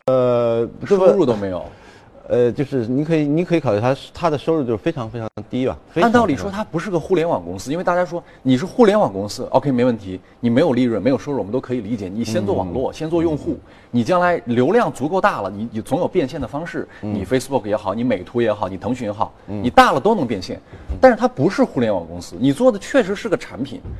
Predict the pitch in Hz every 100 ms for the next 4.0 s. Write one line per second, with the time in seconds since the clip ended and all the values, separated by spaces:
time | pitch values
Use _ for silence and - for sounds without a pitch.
0 | - - 285 277 - 220 240 156 180 170
1 | 139 110 82 - - - - - 139 233
2 | - 139 165 110 107 135 135 123 123 135
3 | 151 151 104 87 - 165 104 85 - -